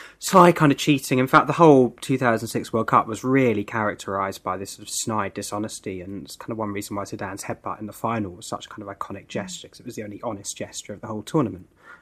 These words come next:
Uh, you know, there's no attempt to sort of gain an advantage or deceive anybody. You know, it's just, "You're annoying me, I'm gonna headbutt you in the chest." Great. <laughs> And, um, yeah, so you've got this really snide, unpleasant Portugal team, and then this Holland team built around, um, Mark van Bommel, who is, is one of the sort of,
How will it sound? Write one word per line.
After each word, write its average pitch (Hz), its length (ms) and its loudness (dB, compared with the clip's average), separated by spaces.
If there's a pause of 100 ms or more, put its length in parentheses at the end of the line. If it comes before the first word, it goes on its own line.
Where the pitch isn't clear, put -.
(120)
Uh, 107 260 -2
you 113 60 -4
know, 104 60 -4
there's 95 120 -8
no 107 140 -4
attempt 101 380 -8
to 113 80 -12
sort - 80 -14
of 104 100 -8
gain 104 220 -6
an 101 80 -8
advantage 110 520 -4
or 101 120 -8
deceive 113 400 2
anybody. 101 420 -8
You 98 120 -10
know, 92 80 -14
it's - 120 -16
just, 107 140 -10
"You're 127 160 0
annoying 107 320 -4
me, 107 100 -6
I'm 107 100 -6
gonna 104 140 -10
headbutt 107 320 -10
you 107 100 -8
in 98 120 -12
the 98 60 -16
chest." - 420 -18 (100)
Great. 160 220 -2 (260)
<laughs> - 240 -20
And, 151 380 10
um, 160 560 8 (560)
yeah, 190 280 10
so - 200 2
you've 170 100 6
got 180 80 6
this 170 140 -2
really 170 240 2
snide, 147 500 8
unpleasant 120 800 2
Portugal - 420 4
team, 98 320 -6
and 107 100 -4
then 123 100 0
this 127 100 -4
Holland 156 340 4
team 110 220 -2
built 113 260 2
around, 107 540 -2
um, 104 500 -2
Mark 113 240 -2
van 104 200 -6
Bommel, 107 500 -6
who 101 140 -10
is, 101 180 -12
is - 160 -10
one 117 160 -6
of 110 100 -8
the 107 80 -14
sort - 220 -12
of, - 40 -20